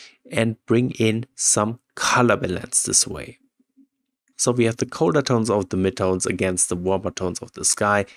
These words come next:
and that's exactly what I want. We can further improve this using the shadows. Again, I'm going with a cold color tone right around here and bring up the saturation. For the shadows, I'm only using minimal amounts of saturation because otherwise it would look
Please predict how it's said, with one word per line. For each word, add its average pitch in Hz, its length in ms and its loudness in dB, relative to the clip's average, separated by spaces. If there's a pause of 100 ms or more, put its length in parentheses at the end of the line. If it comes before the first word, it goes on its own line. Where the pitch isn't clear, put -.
and 139 160 -8
that's 156 260 0
exactly 127 360 2
what 110 220 2
I 104 60 2
want. 90 380 -4 (300)
We - 60 -10
can 95 140 -2
further 101 360 2
improve 151 360 0
this 151 260 2
using 110 380 2
the 104 80 -4
shadows. 113 540 4 (340)
Again, 98 300 -2
I'm 98 160 -2
going 98 240 0
with 101 180 0
a 98 60 0
cold - 480 -2
color 110 240 2
tone 101 400 -2 (600)
right 95 220 -6
around 87 300 -8
here 92 580 -4 (600)
and 98 380 -2 (180)
bring 107 200 -2
up 101 140 -2
the 107 100 -4
saturation. 95 760 2 (360)
For 160 140 4
the 156 100 2
shadows, 139 460 4
I'm 120 240 0
only 113 240 2
using 101 420 2
minimal 117 440 2
amounts 98 360 0
of 98 120 0
saturation 98 580 0
because 123 340 0
otherwise 117 600 4
it 123 260 2
would 107 220 0
look 101 260 0